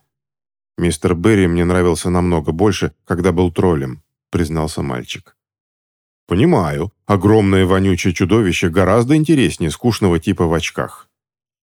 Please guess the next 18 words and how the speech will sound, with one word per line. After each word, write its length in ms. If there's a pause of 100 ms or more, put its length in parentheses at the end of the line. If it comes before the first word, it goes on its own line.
«А 120
кто 160
тебе 240
нравится 460
больше?» 540 (340)
Брат 340
сделал 460
небольшую 560
паузу, 520 (120)
словно 420
готовя 420
подвох. 560 (640)
«Тётушка 440
Клара, 540 (180)
мисс 340
Мэри 400 (200)
или 180
Чарли?» 500